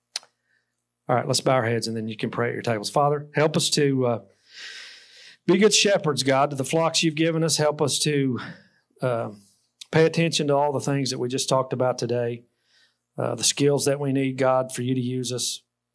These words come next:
uh, being tough at heart,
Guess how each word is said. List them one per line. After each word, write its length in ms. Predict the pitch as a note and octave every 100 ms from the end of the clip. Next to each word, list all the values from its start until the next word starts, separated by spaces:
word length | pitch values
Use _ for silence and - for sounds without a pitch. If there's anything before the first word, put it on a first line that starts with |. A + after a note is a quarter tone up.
| _ _ _ _ _ _ _ _ _ -
uh, 220 | A2 G#2+
being 220 | A#2+ B2
tough 280 | C3 B2+ B2
at 80 | G#2
heart, 400 | B2 B2 B2+